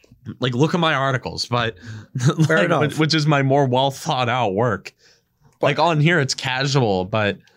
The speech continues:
Speaker 1: but yeah, back to the game itself. Uh, Tampa Bay just thorough spanking of the Philadelphia Eagles. Loved to see it. Um, the Eagles, they were in, they,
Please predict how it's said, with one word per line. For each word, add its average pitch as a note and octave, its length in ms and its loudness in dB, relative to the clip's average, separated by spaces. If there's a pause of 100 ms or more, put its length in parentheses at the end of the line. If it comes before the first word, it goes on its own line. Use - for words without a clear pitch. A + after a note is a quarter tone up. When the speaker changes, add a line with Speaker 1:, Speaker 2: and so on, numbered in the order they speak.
(520)
Speaker 1:
but D#3 240 0
yeah, F#3+ 160 0
back D#3 280 -2
to E3+ 100 0
the D3 100 2
game C3 280 -2
itself. C3 640 0
Uh, G#2+ 160 2
Tampa G2+ 340 -4
Bay G2 300 -2
just - 440 -10
thorough G#2+ 840 -2 (100)
spanking A2 800 -2
of F2 140 -6
the F2+ 80 -8
Philadelphia F2 680 -4
Eagles. F2 260 -6
Loved A2+ 560 -2 (240)
to - 80 -8
see A2+ 300 0
it. A2 260 -4 (1400)
Um, B2 260 2
the A#2+ 100 4
Eagles, G3 540 2
they B2+ 160 0
were A#2+ 180 0
in, F#2+ 380 -2
they, A2+ 380 -2